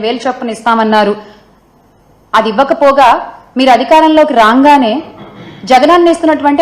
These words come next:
అమ్మఒడి పథకాన్ని కూడా ఆపేశారు. గత ఏడెనిమిది నెలలుగా పిల్లలు, తల్లులు మీరు ఇస్తానన్న ఆ తల్లికి వందనం హామీ కోసం ఎదురు చూస్తూనే ఉన్నారు.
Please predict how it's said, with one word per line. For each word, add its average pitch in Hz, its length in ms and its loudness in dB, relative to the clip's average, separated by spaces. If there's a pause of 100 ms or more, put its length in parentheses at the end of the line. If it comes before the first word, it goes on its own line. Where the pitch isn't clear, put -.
అమ్మఒడి 311 320 4
పథకాన్ని 285 440 2
కూడా 294 220 4
ఆపేశారు. 233 400 -6 (1000)
గత 262 140 0
ఏడెనిమిది 285 760 2
నెలలుగా 240 500 -2 (560)
పిల్లలు, 269 380 0 (480)
తల్లులు 254 400 2 (640)
మీరు 254 160 -4
ఇస్తానన్న 302 580 0 (640)
ఆ - 60 2
తల్లికి 254 380 -2
వందనం 294 280 -2
హామీ 247 300 -2
కోసం 277 360 -2
ఎదురు 240 240 -4
చూస్తూనే 294 500 0
ఉన్నారు. 233 500 -4